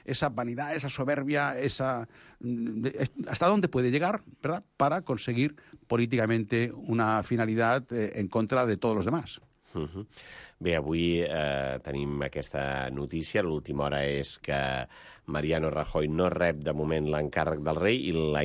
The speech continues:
Speaker 2: gran incògnita és què pot passar en les properes hores i sobretot els propers dies. Vostè què creu que passarà?
Speaker 1: Bueno, eh, yo creo que hay una, eh, a, a las siete y media estaba anunciada,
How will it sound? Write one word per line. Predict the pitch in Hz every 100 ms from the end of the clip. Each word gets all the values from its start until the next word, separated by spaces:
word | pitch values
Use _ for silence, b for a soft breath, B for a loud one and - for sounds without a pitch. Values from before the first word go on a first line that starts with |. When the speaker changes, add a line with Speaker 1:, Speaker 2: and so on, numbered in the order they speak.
| 73
Speaker 2:
gran | 85 90
incògnita | 87 87 95 117
és | -
què | 82
pot | 73 82 -
passar | 78 85
en |
les | 82 -
properes | 82 87 82 78
hores | 87 82
i | 98
sobretot | 80 80 76
els | 82 -
propers | 82 78 73
dies. | 78 135
Vostè | 76 - 92
què | 90
creu | 92 82
que | 80
passarà? | - - 98
Speaker 1:
Bueno, | 123 135 120
eh, | 120 120
yo | 156
creo | 196
que | 190
hay | 160 147
una, | 143 139 127 117
eh, | 120 117 113
a, | 110
a | 107
las | 104
siete | 131 120
y |
media | 123 123 143 143
estaba | 117 - 120 117 117
anunciada, | 110 107 101 113 107 104 104